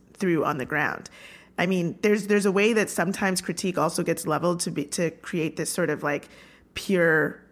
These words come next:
hu-, human, as though there should be this pure human who engages in activism on the left, which is not possible. It's just not possible. And you can critique everything and make someone feel really terrible about the way that they're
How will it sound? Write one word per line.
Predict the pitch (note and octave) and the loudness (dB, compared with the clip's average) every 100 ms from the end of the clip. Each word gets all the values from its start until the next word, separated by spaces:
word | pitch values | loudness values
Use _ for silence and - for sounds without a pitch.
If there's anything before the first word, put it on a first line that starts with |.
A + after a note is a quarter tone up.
| _ | _
hu-, | - - - | -20 -16 -12
human, | E3 - E3+ E3 A3 | -12 -6 -4 0 2
as | A#3 F#3 | 2 2
though | F#3 | 2
there | E3 | 2
should | D#3+ - E3+ | 0 -2 -2
be | E3 | 0
this | D#3 D3+ - | -2 -4 -8
pure | - F3 D3+ D#3+ | -4 2 2 2
human | - E3 D#3+ E3 G3+ - - - | -2 -4 -2 -2 -2 -6 -14 -4
who | G3+ | -2
engages | D#3+ E3 E3+ E3+ F3+ F3 - - | 0 0 0 0 -2 -4 -12 -10
in | - E3 | -2 0
activism | D#3 F3+ F3 F3+ | 0 0 -2 0
on | D#3+ | -2
the | C#3 | -2
left, | C3+ F3 B3+ - - - | 0 0 -2 -10 -20 -4
which | - F#3+ - - _ | 0 2 0 -12 _
is | A3+ F#3+ | 0 4
not | A#3+ C4+ - - | 4 4 0 -4
possible. | F#3 F#3+ - - - - | 0 0 -2 -6 -8 -10
It's | - | -6
just | G3 G3+ | -2 2
not | G3 - | 0 0
possible. | D#3+ F3+ - - - - - - | -2 -2 -4 -8 -10 -18 -12 -2
And | F3+ | 0
you | G3 | 2
can | B3 G#3+ | 0 0
critique | A3 - A#3 A#3 - - _ - | -2 0 0 0 -4 -16 _ -4
everything | F#3+ F#3+ G3+ - - - - | -2 0 -2 -4 -10 -12 -4
and | F3 D3+ | -4 -2
make | F3 F3+ F#3+ - - _ _ _ _ _ _ _ _ - | 0 0 0 -2 -14 _ _ _ _ _ _ _ _ -8
someone | - G3 G3 F#3 F3 | -2 2 2 2 -2
feel | - G3 F3 D#3+ E3 E3+ - _ - | -2 2 4 2 0 -4 -16 _ -4
really | F#3 F#3 F3 | 0 2 2
terrible | F3 F#3+ F3+ E3 D3 D#3 - | 0 0 2 2 0 0 0
about | D3 E3 D3+ | 0 -2 -2
the | E3+ | -2
way | E3+ | 0
that | E3 - | -2 -2
they're | E3 D#3 D3+ D#3 | -2 0 -2 -4